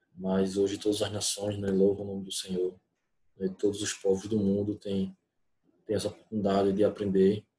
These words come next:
e louvar o nome de Deus. Aí tem alguma atividade de história, né? É, vocês podem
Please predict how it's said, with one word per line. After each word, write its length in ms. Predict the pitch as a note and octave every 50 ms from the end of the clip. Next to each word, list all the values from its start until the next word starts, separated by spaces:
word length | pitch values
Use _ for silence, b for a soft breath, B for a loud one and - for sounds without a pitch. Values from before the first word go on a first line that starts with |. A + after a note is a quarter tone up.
| _ _ _ _ _ -
e 40 |
louvar 300 | G#2 G#2+ G#2 F#2+ G2 F#2+
o 60 | G2 G2+
nome 200 | G2+ G2 G2+ G2
de 80 | G#2
Deus. 420 | G2 - - D#2+ - - - - _ _ _ _ _ _ _ _ _ _ -
Aí 240 | G#2+ A2 A2 A#2+
tem 360 | A#2+ A#2+ - A#2+ A2+ A2+ A2+ A2
alguma 380 | G#2 G#2 G#2 A2 A2 G#2+ G#2
atividade 600 | G#2 - - G#2+ G#2+ G#2+ G2 G2+ G2 G#2+ A2+ B2+
de 80 | A2+ G#2+
história, 420 | G2+ - - - G2 G2 B2 B2+
né? 240 | A2+ A#2 B2+ C#3+ D#3+ - _ _ _ _ _ _ _ _ _ _ _ _ _ -
É, 420 | G#2+ A2 A2 G#2+ G#2 G#2 G2+ G2 F#2+ F#2+ F#2+ F#2+ - _ _
vocês 220 | - - - B2 -
podem 500 | - - A2 A2+ A2+ A#2 A2 G#2+ G#2